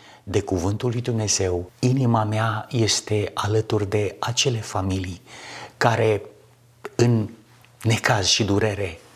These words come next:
își plâng morții. Necazurile, crizele, durerea care vine pe pământul acesta ar trebui să fie un motiv în plus de a ne uni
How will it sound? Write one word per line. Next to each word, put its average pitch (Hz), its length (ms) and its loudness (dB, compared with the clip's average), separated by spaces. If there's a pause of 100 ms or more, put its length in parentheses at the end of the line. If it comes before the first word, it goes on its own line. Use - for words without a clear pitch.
(220)
își - 260 0
plâng 107 220 2
morții. 98 640 -2 (280)
Necazurile, 123 960 -2 (260)
crizele, 117 640 0
durerea 101 640 -4 (160)
care 117 220 2
vine 131 220 2
pe 120 140 -2
pământul 110 420 -2
acesta 104 600 -2 (260)
ar 117 140 4
trebui 123 220 2
să - 140 2
fie 135 200 -4
un 120 240 2
motiv 113 400 0
în 113 120 0
plus 120 340 2
de 113 120 2
a 110 100 2
ne 107 160 2
uni 104 520 2